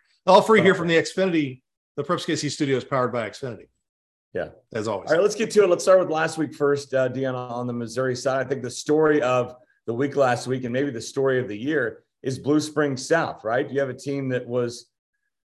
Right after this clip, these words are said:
Speaker 2: winless in two thousand twenty-one, correct?
Speaker 1: Yes.
Speaker 2: And then did they win? How many did they win in two thousand twenty?
Speaker 1: One.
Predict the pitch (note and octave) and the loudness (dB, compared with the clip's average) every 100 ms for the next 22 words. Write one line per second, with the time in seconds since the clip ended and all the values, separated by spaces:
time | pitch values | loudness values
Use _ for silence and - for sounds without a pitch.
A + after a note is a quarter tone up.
0 | _ A#2 F3+ A3 A#3 F3+ C3 F#3 F3+ D#3+ | _ -2 0 2 0 -4 -8 -2 2 2
1 | C3+ B2 D#3+ D#3+ C#3 A#2 E2+ - A2 A2+ | 0 -8 -2 -2 -2 -4 -8 -8 -2 -2
2 | C#3+ - _ _ _ _ D#3 B2+ - - | -2 -8 _ _ _ _ 2 2 0 -8
3 | - C3+ C3+ B2 _ - C3+ C#3 B2+ D#3 | -12 -8 -8 -10 _ -10 0 2 2 0
4 | E3 F3 F3 E3 D#3 D3+ C3 B2+ C#3 B2 | 0 -2 0 0 0 -2 -4 -4 -2 -2
5 | - - A2 D#2+ - _ _ _ _ _ | -4 -10 -10 -10 -18 _ _ _ _ _
6 | _ _ _ C3 B2+ G2 | _ _ _ -2 -2 -2